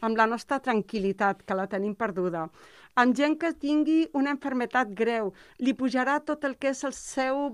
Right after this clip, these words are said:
mm, la seva energia vital de la persona. Jo recordo que em venia una persona que veritablement tenia una enfermetat molt greu i havia de venir en taxi i s'havia gairebé d'anar agarrant per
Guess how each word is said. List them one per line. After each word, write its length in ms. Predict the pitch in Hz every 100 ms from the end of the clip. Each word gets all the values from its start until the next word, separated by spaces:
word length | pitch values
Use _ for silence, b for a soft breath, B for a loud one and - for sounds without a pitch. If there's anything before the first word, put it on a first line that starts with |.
| -
mm, 460 | 262 247 233 226 -
la 80 | 233
seva 240 | 214 262 277
energia 460 | 262 208 196 277
vital 480 | 240 220 254 247 262
de 80 | 240
la 140 | 208 202
persona. 640 | 190 - 254 247 220 359 _ b b b 202
Jo 120 | 226
recordo 400 | 247 240 240 254
que 100 | 233
em 100 | 202
venia 260 | 196 208
una 180 | 214 214
persona 560 | 208 202 - 247 269 285 B B B
que 100 | -
veritablement 600 | 220 202 196 202 226 220 220
tenia 240 | 220 220
una 140 | 214
enfermetat 580 | 208 - 220 208 196 208
molt 320 | 196 202 208
greu 280 | 202 220 247 494 -
i 100 | 208
havia 200 | 208 214
de 100 | 233
venir 160 | 220 233
en 100 | 233
taxi 540 | - 254 - - 240 311 _ _ -
i 80 | 254
s'havia 480 | 233 233 214 247 277 B B B
gairebé 500 | - 226 214 214 277 - 208 _ _ _ _ -
d'anar 440 | 202 226 226 247
agarrant 440 | 262 247 240 247 262
per 100 | 254